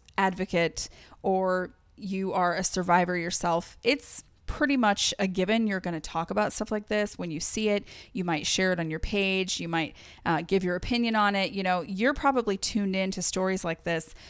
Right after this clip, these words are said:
more than the average person. But I just find it interesting. The Department of Justice starts investigating the S B C, and you kind of hear crickets, you know? It's like, where's the outrage? Where are the pastors standing up and saying,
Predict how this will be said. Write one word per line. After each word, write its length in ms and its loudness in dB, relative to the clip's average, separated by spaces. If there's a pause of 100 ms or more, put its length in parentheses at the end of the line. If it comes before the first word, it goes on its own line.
(180)
more 300 4
than 120 2
the 100 0
average 340 0
person. 480 -4 (340)
But 140 6
I 80 8
just 260 4
find 160 4
it 80 0
interesting. 420 -2
The 100 -2
Department 420 0
of 80 -2
Justice 380 0
starts 240 -2
investigating 580 -2
the 100 -4
S 220 -4
B 140 -4
C, 400 -4
and 160 -4
you 80 -4
kind 440 -4
of 140 0
hear 560 -6
crickets, 800 -10
you 160 -6
know? 240 0
It's 220 -4
like, 280 0 (360)
where's 480 4
the 200 0
outrage? 560 4
Where 460 2
are 80 4
the 80 -2
pastors 680 0
standing 320 -2
up 120 0
and 140 -4
saying, 480 -4